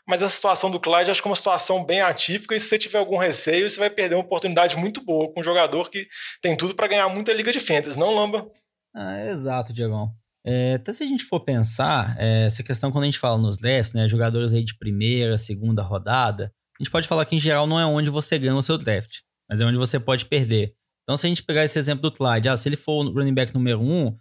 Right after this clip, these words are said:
Speaker 2: beleza, você tende a precisar de mais apoio.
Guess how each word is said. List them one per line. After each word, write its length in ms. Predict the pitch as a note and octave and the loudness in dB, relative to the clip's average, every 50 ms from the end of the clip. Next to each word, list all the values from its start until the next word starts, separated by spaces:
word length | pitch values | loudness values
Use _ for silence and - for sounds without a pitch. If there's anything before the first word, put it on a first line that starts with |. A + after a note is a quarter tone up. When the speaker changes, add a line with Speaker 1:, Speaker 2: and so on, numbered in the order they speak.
| _ _ _ | _ _ _
Speaker 2:
beleza, 360 | - C#3+ D#3 C#3+ B2 A2 - | -2 0 2 2 2 0 -2
você 240 | - - - C#3+ C3 | -2 -2 -2 -2 -2
tende 200 | A2+ C3+ C#3 C3+ | 0 0 0 0
a 40 | D3+ | 0
precisar 340 | - D#3 D3 C#3+ D3+ D#3 D#3 | -2 -2 -2 0 2 2 2
de 100 | D3 D3 | 2 2
mais 220 | D3 D3 D3+ D3 | 2 2 2 2
apoio. 540 | E3 E3+ E3 - - B2 A2 G2+ - A#2+ | 2 0 -2 -2 -2 -2 0 0 -2 -4